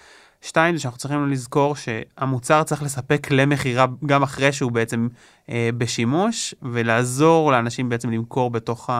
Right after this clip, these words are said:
הארגון. אה, דבר נוסף זה שבאמת דיברנו על זה, ואני ככה מנסה לחשוב על זה ביום-יום שלי, זה הנושא של ה-, לעזור למשתמש לשלוט על הנרטיב שלו. דיברנו האם הוא מציא את המידע החוצה, או מאפשרים לו באמת לשלוט על הדוח, על מה שרואים, ולעזור לו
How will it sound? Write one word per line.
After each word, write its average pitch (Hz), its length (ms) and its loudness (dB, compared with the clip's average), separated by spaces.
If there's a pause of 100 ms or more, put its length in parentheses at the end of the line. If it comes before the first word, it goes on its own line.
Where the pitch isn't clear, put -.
(760)
הארגון. 143 580 0 (500)
אה, 135 200 0 (160)
דבר 151 300 4
נוסף 202 380 0
זה 180 120 0
שבאמת 123 500 -4 (140)
דיברנו 139 400 4
על 151 60 2
זה, 123 220 -4
ואני 113 320 -6
ככה 110 540 -4
מנסה 117 240 -2
לחשוב 135 260 -2
על 135 60 2
זה 123 100 -2
ביום-יום 127 460 2
שלי, 160 380 -4
זה 143 80 -2
הנושא 120 260 -4
של 160 200 -2
ה-, 117 140 4 (360)
לעזור 123 340 4
למשתמש 139 480 2
לשלוט 131 260 0
על 131 80 4
הנרטיב 117 480 0
שלו. 117 360 -2 (140)
דיברנו 117 320 0
האם 120 140 0
הוא 123 120 0
מציא 123 320 -2
את 131 80 -4
המידע 120 360 2
החוצה, 180 580 2 (380)
או 131 60 -2
מאפשרים 123 460 0
לו 120 80 0
באמת 117 320 -2 (160)
לשלוט 131 460 -2
על 113 80 2
הדוח, 123 320 -2
על 110 60 0
מה 113 140 -2
שרואים, 120 720 -4
ולעזור 117 640 0
לו 156 200 0